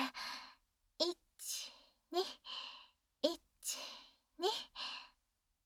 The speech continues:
<laughs> やだな。そんな目で見られてるなんて思わなかったよ。あとはこういうポーズとか。これ好き？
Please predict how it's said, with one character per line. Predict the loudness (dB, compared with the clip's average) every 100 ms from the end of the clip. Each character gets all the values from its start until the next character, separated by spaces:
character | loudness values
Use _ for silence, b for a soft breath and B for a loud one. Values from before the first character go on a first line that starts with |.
| 8
<laughs> | 10 10 10 8 6 _ 10 10 8 0 _ -10 -8 -8 0
や | 6 8 10
だ | 10
な。 | 10 8 8 8 4 B B B B -8
そ | -6 0
ん | 0 6
な | 8
目 | 10 12
で | 12
見 | 12
ら | 12 12
れ | 12
て | 12
る | 12
な | 10 8
ん |
て | 6 4
思 | 6 8
わ | 10 10
な | 12
か | 12
っ | 12
た | 10 8
よ。 | 10 10 8 2 _ _ -6 B B B B B B _ _ _ _ _ _
あ | 12 12
と | 12 12
は | 10 2 -2
こ | 8 12 12
う |
い | 12
う | 12 10
ポ | 8 8
ー |
ズ | 8 0
と | -10 -4
か。 | 4 6 4 B B B B B B _ _ _ _ _ _ _ _ _ _ 4
こ | 10 12
れ | 12
好 | 12 2
き？ | 4